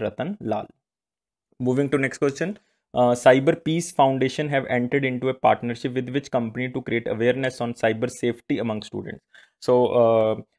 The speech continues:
due to, uh, the young generation are, uh, indulging in the WhatsApp, Facebook, uh, in the social media, but their privacy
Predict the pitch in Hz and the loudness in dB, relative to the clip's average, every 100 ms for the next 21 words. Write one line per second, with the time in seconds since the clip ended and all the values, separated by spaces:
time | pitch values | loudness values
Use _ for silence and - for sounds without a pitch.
0 | - 120 123 139 - 123 120 120 120 120 | -8 -4 0 0 2 4 4 4 2 0
1 | 127 127 120 117 117 127 123 120 117 117 | 0 -2 0 0 -2 -4 -2 0 2 0
2 | 113 - _ _ _ _ _ _ _ _ | 0 -6 _ _ _ _ _ _ _ _
3 | _ 120 120 123 123 135 123 120 117 113 | _ -2 2 2 2 0 0 0 2 2
4 | 117 113 - 120 107 117 113 - 113 113 | 0 -2 0 -2 0 -4 -4 -4 -6 -4
5 | - 113 113 107 113 113 127 113 110 143 | -2 -2 -2 -4 -4 -4 -4 -4 -2 -2
6 | 123 113 120 110 113 110 110 113 - 131 | -2 -2 -2 -2 2 2 2 -2 -2 -2
7 | 107 | -2